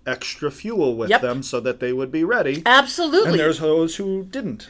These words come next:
Speaker 1: and therefore were not
Speaker 2: Were
Speaker 1: ready.
Speaker 2: not ready and missed, missed the opportunity when it came. And so I think that this is a great way to be able to talk about, um, stewardship, giftedness, preparation, and hope.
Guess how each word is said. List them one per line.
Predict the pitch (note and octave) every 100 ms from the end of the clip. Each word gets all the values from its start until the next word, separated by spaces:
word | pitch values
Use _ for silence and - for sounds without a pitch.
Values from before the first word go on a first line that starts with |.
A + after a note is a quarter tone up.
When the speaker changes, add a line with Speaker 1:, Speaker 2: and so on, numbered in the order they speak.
| -
Speaker 1:
and | C#3+ C3
therefore | C3+ C#3 D3+ D3+ D#3
were | D3 D#3
not | F3 G3+
Speaker 2:
Were | B3+
Speaker 1:
ready. | C4
Speaker 2:
not | C4+ G#3
ready | G3 B2 B2+
and | G3 F#3+ F#3
missed, | F3+ G3+ G#3 - - -
missed | G3+ G#3 A#3 -
the | A3+
opportunity | F#3+ F3+ F3 F#3 D3 D3
when | D3
it | D3
came. | - C#3+ E3 D3+ - - -
And | F#3+
so | F#3+ A3+ G3+ G3+
I |
think | G3+ B3 A#3
that | G3
this | F#3+
is | F#3
a | F#3
great | E3 F3+
way | F3+ F3+
to | F3
be | E3 D#3+
able | E3
to | D#3+
talk | - D#3+ E3
about, | F3 D3+ D3 D3+ - _
um, | D#3 C3+ B2+ A2+ - _ -
stewardship, | - A#3 C4+ - C4+ C4 -
giftedness, | G3 A3 A3+ B3 A3 G#3 A#3 A3 -
preparation, | G3 F3 D#3 D3+ E3+ F#3+ G#3+ B3+ A#3+ A3+ A#3 - - - - -
and | A3 F3+
hope. | - F4 - -